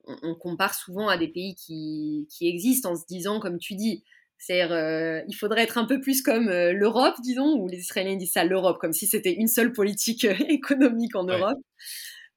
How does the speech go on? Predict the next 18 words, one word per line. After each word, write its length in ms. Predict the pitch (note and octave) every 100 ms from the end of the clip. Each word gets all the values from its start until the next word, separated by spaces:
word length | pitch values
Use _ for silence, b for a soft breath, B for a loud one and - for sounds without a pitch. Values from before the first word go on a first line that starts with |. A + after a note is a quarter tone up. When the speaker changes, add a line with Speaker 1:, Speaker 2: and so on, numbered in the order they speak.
| -
Speaker 1:
Euh, 1000 | F#3 F#3 F#3 F#3 F3+ F3 F3 F3 F3 E3 - - - _ _ _ _ _ _ -
mais 200 | G#3+ C#4
aussi, 340 | B3 - D#4+
comme 220 | E4 A3+
tu 120 | G3+ A3
le 60 |
dis, 140 | G#3 F4
et 80 |
c'est 180 | B3+ G3
très, 300 | - - F4+
très 240 | - C4+ G#3
important, 340 | F#3+ F#3 D4
et 60 | D4
c'est 80 |
pour 100 | A3
ça 80 | A3+
que 140 | A#3 G#3+
quand, 400 | F#3 E3+ D#3+